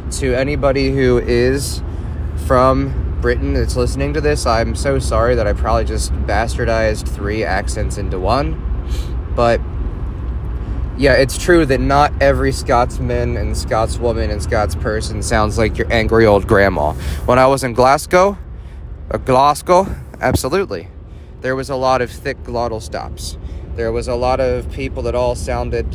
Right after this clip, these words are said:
very similar. Um, the slang is fairly universal through most of Scotland, though. So when I got some fish and chips, they asked me if I wanted a wee little fork. So, uh, just a wee little napkin and a wee little spot of vinegar for your chips. Is that right, laddie?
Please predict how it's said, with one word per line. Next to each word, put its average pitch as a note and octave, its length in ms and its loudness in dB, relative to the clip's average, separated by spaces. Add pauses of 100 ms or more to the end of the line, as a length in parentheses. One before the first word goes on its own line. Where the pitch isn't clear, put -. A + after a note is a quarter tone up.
(840)
very A#2 180 0
similar. B2 580 -2 (360)
Um, A2 280 -2
the A#2+ 80 -2
slang D3+ 720 0 (420)
is C3 220 -2
fairly C3 360 0
universal B2 540 0
through B2 180 -4
most A#2+ 180 -2
of - 80 -4
Scotland, A2+ 460 -2
though. A2 280 0 (260)
So B2+ 160 -4
when A#2 100 0
I C3 160 2
got B2 400 0
some B2 220 -2
fish C#3 320 -2
and A2+ 180 -2
chips, - 400 -4
they C3+ 140 0
asked B2 220 0
me C3 100 -2
if B2 120 -2
I C3 40 -2
wanted B2 340 0
a B2 60 0
wee B2+ 240 0
little A#2 280 -2
fork. A#2 300 -2 (1120)
So, A#2 580 4 (540)
uh, B2+ 240 2
just D3 280 -4
a D3 80 4
wee D3 220 4
little C#3 280 2
napkin C3+ 500 0
and B2+ 100 0
a B2 60 0
wee C3 220 2
little B2+ 400 0
spot - 500 -2
of B2+ 80 -2
vinegar B2 460 0
for A2+ 220 -4
your A2+ 180 0
chips. - 360 -4
Is A2 140 -4
that A#2+ 180 -2
right, A#2 300 0
laddie? A2+ 320 0